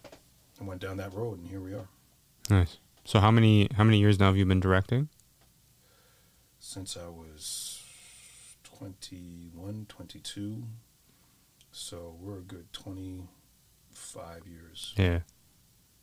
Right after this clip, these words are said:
Speaker 2: Is there a specific project that you worked on that when you look back, you go, "That was the one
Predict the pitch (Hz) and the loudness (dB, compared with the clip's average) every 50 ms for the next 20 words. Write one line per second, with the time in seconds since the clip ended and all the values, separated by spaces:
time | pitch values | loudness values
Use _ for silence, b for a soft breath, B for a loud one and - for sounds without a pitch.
0 | _ - 117 104 110 110 110 107 104 - - 110 101 - 101 107 98 - - - | _ 2 4 6 6 8 6 6 4 4 2 2 2 4 4 2 2 2 2 2
1 | 101 92 92 90 95 98 95 98 95 - - 101 - 101 95 90 95 98 95 - | 4 4 4 6 6 6 6 6 6 4 4 4 6 6 6 6 6 4 6 6
2 | 104 98 98 98 95 92 87 87 - - 95 92 90 87 90 95 95 - 98 95 | 6 6 6 6 6 4 4 2 4 4 4 4 4 6 4 4 4 4 2 0
3 | 90 - - 92 87 92 87 87 85 80 90 87 85 - 95 92 85 87 87 87 | 0 0 -4 0 2 4 4 4 4 4 4 4 4 4 2 2 2 2 0 2
4 | 82 82 85 82 82 85 85 82 82 | 2 2 2 4 4 2 2 2 0